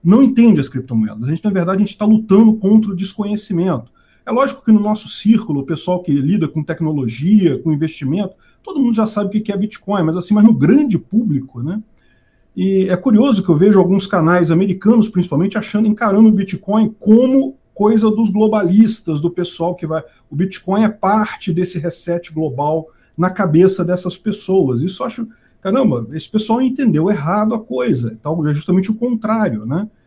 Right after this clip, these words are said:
É, o grande reset que eles estão propondo aí, se houver, certamente vai ser uma medida estatal, uma medida tomada por estados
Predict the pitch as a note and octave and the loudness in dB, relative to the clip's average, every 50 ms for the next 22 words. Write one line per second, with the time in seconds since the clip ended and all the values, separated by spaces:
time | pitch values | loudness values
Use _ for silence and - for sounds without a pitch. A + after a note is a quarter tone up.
0 | _ _ _ _ _ - C3 C3+ C3+ C3+ C3+ B2 A#2 - _ _ _ _ _ _ | _ _ _ _ _ -6 -2 0 0 0 0 -2 -6 -10 _ _ _ _ _ _
1 | _ _ _ _ _ _ _ _ - E3+ E3+ D3 C3 D#3 F3 A3 A#3 G#3+ F#3 D3 | _ _ _ _ _ _ _ _ -2 0 0 2 2 4 4 4 4 4 2 2
2 | E3+ D#3 - - - D#3+ D#3 F3 E3 E3+ - - B2+ A2 - - C#3 C3+ - - | 0 -2 -4 -6 -4 -2 -2 -2 -2 -4 -6 -10 -10 -8 -8 -8 -8 -8 -8 -8
3 | D3+ C#3+ - - C3+ B2+ - - C3 C3+ C#3 C3+ C3 B2 A#2+ A#2 - - A#3 B3 | -8 -8 -8 -8 -10 -10 -10 -8 -6 -4 -4 -4 -4 -4 -6 -8 -8 -6 -4 -2
4 | A3 C#3 B2 E3 G3+ G#3+ G#3+ - - A3+ A#3 - - - A#3 F#3 E3 F3 G#3 G#3+ | -2 -2 -2 -2 -4 -4 -4 -6 -6 -6 -6 -8 -8 -6 -2 -2 0 0 0 -2
5 | A3+ A3+ B3 A#3 G#3+ - - - E3+ G#3 G#3+ - _ _ _ _ _ - C4+ D#4 | -4 -4 -6 -6 -6 -4 -4 -4 -2 -2 -4 -10 _ _ _ _ _ -6 -4 -2
6 | D#4+ D4+ G#3 C#3+ D#3 D3+ F3 F3 - - - - - - A3 G#3+ G#3+ D#3+ C#3 C#3 | -2 0 0 0 2 2 0 -2 -2 -6 -12 -10 -6 -2 0 2 2 2 2 2
7 | D3+ C#3 C#3 C#3+ F3 F3+ F3+ G#3+ F#3 D#3 D#3+ F3 E3+ - - G#3 G#3+ G#3+ - - | 2 2 0 0 -2 -2 -2 -2 -2 -2 -2 -4 -6 -6 -6 -6 -6 -6 -8 -10
8 | - F3 D#3+ D#3+ F3 F3 F3 F3 G3+ F#3+ - - - | -8 -6 -4 -2 -2 -4 -4 -6 -8 -10 -10 -14 -20